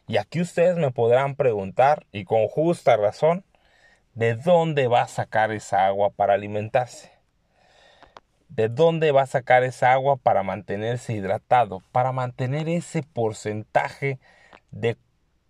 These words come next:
su composición de agua corporal total en equilibrio.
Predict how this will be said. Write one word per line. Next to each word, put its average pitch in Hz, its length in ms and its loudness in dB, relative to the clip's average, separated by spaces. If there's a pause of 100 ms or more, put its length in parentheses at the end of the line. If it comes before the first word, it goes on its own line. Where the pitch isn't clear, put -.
(120)
su - 220 -10
composición 139 1000 -4
de 110 420 -2
agua 135 500 0
corporal 113 760 0 (100)
total 131 640 0
en 110 220 -4
equilibrio. 101 680 -8